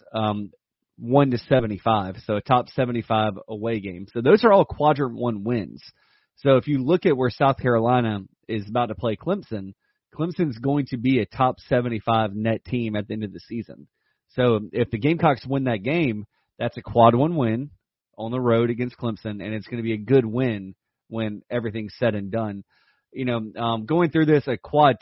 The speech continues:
two win is a home victory versus teams ranked thirty, thirty-first to seventy-fifth. A neutral court win is, or neutral court quad two win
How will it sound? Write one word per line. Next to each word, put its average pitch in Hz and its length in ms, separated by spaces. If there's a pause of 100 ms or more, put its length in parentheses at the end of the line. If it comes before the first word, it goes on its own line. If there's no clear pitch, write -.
two 143 160
win 156 480
is 117 300
a 107 140
home 127 320
victory 135 520 (420)
versus 120 240
teams 127 320
ranked 117 220 (100)
thirty, 127 260 (360)
thirty-first 127 640
to 104 60
seventy-fifth. 113 840 (540)
A 113 120
neutral 147 400
court 120 320
win 110 480
is, 104 480
or 117 140
neutral 131 500
court 117 380 (100)
quad 123 420 (100)
two 214 220
win 110 480